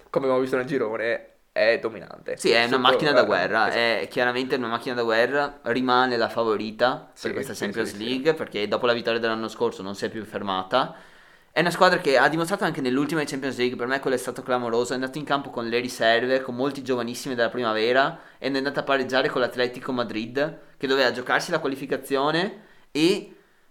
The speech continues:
Speaker 2: era, ed è primo in Liga, quindi non è proprio l'ultima squadra in questo momento, eppure il Bayern Monaco in questo momento ha una costanza di rendimento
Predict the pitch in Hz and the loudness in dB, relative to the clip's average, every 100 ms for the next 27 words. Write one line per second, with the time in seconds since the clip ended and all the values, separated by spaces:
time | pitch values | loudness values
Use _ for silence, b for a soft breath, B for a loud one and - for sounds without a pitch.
0 | _ 143 139 139 143 143 - 151 156 135 | _ 0 0 2 2 2 2 0 0 0
1 | 110 107 104 101 - 156 123 139 160 156 | -2 0 0 0 -2 -2 0 4 4 4
2 | 131 143 143 135 135 127 123 123 123 113 | 2 0 0 -2 -6 0 4 4 2 -8
3 | 113 135 135 120 135 131 196 226 - - | -8 -6 -4 -4 -4 -2 -2 -2 -8 -6
4 | 147 147 120 120 120 117 127 120 107 - | -4 -2 0 0 0 0 -2 -6 -10 -12
5 | 110 107 117 104 104 110 107 - 123 - | -12 -4 0 0 0 -4 -6 -8 -12 -4
6 | 113 120 123 120 113 113 117 113 113 110 | -2 -2 -2 -6 -4 -4 -4 -4 -4 0
7 | 120 123 120 | 2 2 0